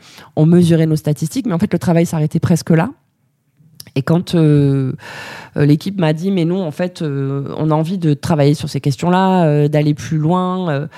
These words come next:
de s'interroger, de créer des documents. » On a travaillé avec, euh, quelqu'un qui s'appelle Cécile Montonneau,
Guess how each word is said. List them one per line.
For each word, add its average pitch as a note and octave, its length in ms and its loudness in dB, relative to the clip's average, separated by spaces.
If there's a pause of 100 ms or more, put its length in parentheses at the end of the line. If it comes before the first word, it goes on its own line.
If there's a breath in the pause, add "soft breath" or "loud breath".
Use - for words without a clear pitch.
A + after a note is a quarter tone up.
(380 loud breath)
de D3+ 300 6
s'interroger, D#3+ 720 2
de D#3+ 100 2
créer D#3 240 2
des D3 140 2
documents. » F3 560 0
On E3 80 0
a D3 160 2
travaillé F3 340 2
avec, E3+ 300 0
euh, D3 500 2 (140)
quelqu'un F#3 260 0
qui F#3+ 80 -4
s'appelle D3+ 200 0
Cécile - 280 -4
Montonneau, E3+ 540 0